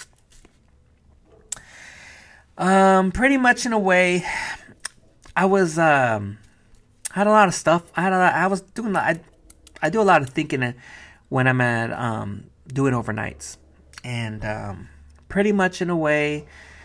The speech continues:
I'm little by little, I'm finding my way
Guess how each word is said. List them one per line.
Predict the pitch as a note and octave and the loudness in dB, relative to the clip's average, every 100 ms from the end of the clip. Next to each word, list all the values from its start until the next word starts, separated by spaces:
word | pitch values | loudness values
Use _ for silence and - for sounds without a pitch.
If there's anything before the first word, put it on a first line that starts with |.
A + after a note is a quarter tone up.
| - - - - - - - _ - - - - - - - _ _ - | -20 -20 -20 -20 -20 -20 -20 _ -20 -20 -20 -20 -20 -20 -20 _ _ -6
I'm | D3 C#3 | -4 -2
little | E3 G3 | 2 2
by | F#3 F3 | 2 2
little, | D3+ D3 C#3+ C#3 C3+ - - - - - - - _ _ - _ - - - - | 2 0 0 -2 -6 -14 -20 -20 -20 -20 -20 -20 _ _ -20 _ -20 -20 -20 -8
I'm | C#3 B2+ - - - | -8 -8 -12 -12 -2
finding | D#3 E3 D#3+ D#3+ | 0 0 -2 -2
my | C#3+ C3+ B2 | -2 -2 -2
way | A2+ A#2+ A#2+ A#2 A#2 A#2+ | -4 -4 -4 -4 -4 -6